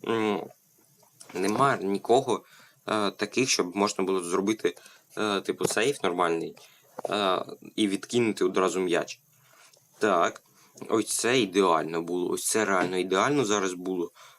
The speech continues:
Е, так. Ах, але голкіпер встигає перший забрати, на жаль. Так.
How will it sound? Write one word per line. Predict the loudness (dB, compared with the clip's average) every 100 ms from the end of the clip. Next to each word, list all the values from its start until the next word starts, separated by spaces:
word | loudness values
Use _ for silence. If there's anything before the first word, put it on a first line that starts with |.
| _
Е, | -4 -4
так. | 0 0 0 -4 0
Ах, | 2 2 -2 -12 -16 -4
але | 2 2
голкіпер | 4 0 -2 -4 -4 -4
встигає | -2 -2 0 -2
перший | 0 -2 -2 -2
забрати, | -2 0 -2 -2
на | -6 -4
жаль. | -6 -8 -12 -14 -14 -16 _
Так. | 0 0 -4